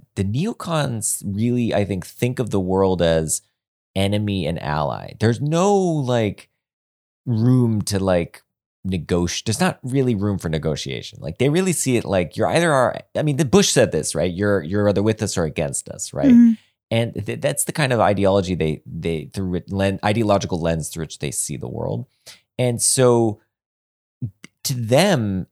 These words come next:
Speaker 1: having a, a, an alien force show up is, like, the perfect, it's, like, the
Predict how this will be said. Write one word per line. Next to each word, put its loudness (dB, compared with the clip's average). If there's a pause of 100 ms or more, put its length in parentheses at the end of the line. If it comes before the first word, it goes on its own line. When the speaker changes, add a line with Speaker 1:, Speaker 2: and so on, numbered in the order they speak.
Speaker 1:
having -2 (480)
a, 2
a, 0
an -2
alien -2
force -4
show -4
up -6
is, -2
like, -4
the 4
perfect, -4
it's, -4
like, -6
the -2